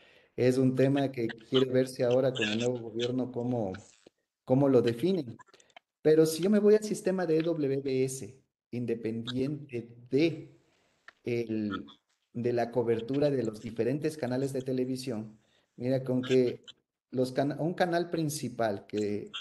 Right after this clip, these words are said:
tenga cobertura a nivel nacional, que tenga los transmisores. Es cierto que las ciudades donde está televisión digital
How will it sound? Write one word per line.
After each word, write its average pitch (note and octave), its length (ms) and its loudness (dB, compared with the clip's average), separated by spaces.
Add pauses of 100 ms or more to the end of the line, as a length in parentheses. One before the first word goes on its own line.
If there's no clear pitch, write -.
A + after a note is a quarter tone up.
(200)
tenga C#3+ 280 -4
cobertura B2+ 540 2
a B2+ 40 2
nivel A#2 320 0
nacional, A2+ 640 -2 (360)
que A2 120 0
tenga B2 300 0
los A2+ 220 0
transmisores. G#2+ 760 -2
Es B2+ 120 0
cierto D3 340 2
que B2+ 80 0
las G#2+ 160 2
ciudades B2 420 0
donde G#2+ 200 0
está A2 160 -4
televisión A#2 400 -2
digital A#2 540 0